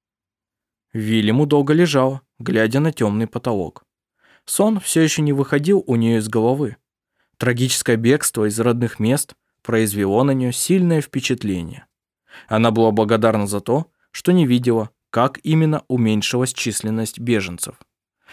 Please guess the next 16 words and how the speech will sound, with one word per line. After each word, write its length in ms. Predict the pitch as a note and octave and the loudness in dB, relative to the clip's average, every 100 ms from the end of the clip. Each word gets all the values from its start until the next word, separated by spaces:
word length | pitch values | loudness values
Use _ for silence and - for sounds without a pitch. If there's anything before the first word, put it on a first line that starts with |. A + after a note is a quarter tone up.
| - | -12
Она 260 | A2 A2 A2 | -2 2 2
видела, 420 | A#2 E3 C3 - | 4 2 0 -6
что 200 | - A2+ | -6 -6
их 80 | G#2+ | -6
становится 540 | - G#2+ G#2 G2+ - | -4 -4 -2 -4 -6
всё 200 | E2 - | -8 -12
меньше 520 | E2 G2+ D3 - D3 - _ - | -8 -2 -2 -2 -10 -12 _ -6
и 120 | G3 | 0
меньше, 580 | E3 G#2+ A2+ A2+ - A#2 _ _ _ - - | 2 2 0 -2 -8 -12 _ _ _ -20 -6
а 180 | G#2 G#2 | 0 2
о 60 | |
том, 200 | G#2 C3+ | 2 0
что 200 | C3 - | 0 -4
было 240 | C3 C3 B2+ | 0 2 2
с 120 | - | 0
ними, 360 | B2+ F3 A2+ | -2 -2 -4